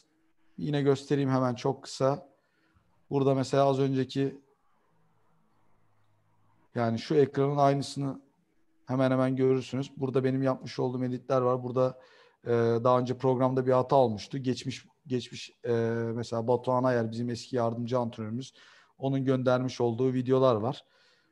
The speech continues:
Mesela beş kere gelmiş. Çünkü o videolar gelmemişti.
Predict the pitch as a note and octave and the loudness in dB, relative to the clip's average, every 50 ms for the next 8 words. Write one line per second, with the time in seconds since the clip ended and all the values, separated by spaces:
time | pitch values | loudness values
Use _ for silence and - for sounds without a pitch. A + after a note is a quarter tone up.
0 | _ _ - A2+ - - A2+ A2+ A#2 C3 B2+ - - - C3+ B2+ C3 C3 B2 A2+ | _ _ -20 -8 -2 0 0 2 4 4 4 4 2 2 4 4 4 4 4 2
1 | G#2+ B2 D3 D3 - - C3 A#2+ - C#3 B2+ B2+ B2+ C3 B2 C3 C3+ C#3 C#3 C3+ | 0 -2 -6 -8 -8 -8 -6 -4 -2 -2 0 0 -2 0 2 4 4 4 6 6
2 | C3 C#3 C#3 C#3 C3+ A#2+ A2 G2 - - - C#3+ F3 G3 | 6 6 6 6 4 2 0 -2 -6 -6 -6 -4 -4 -6